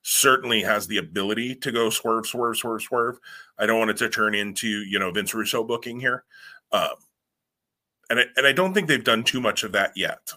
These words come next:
So I'm hopeful that that won't happen here. But I'm gonna go M J F as well.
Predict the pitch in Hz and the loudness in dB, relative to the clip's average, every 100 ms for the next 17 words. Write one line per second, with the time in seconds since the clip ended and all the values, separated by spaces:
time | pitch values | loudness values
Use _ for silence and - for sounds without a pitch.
0 | _ - 123 107 - 98 104 95 123 113 | _ -6 -2 -2 0 -4 -4 -6 -6 -4
1 | 110 92 107 92 87 90 82 87 95 - | -4 0 -2 -2 -6 -6 -8 -8 -10 -10
2 | - - _ 139 139 127 117 110 98 92 | -20 -20 _ 4 4 6 2 2 0 -4
3 | 95 92 90 101 - 98 92 | 0 0 0 -4 -2 2 2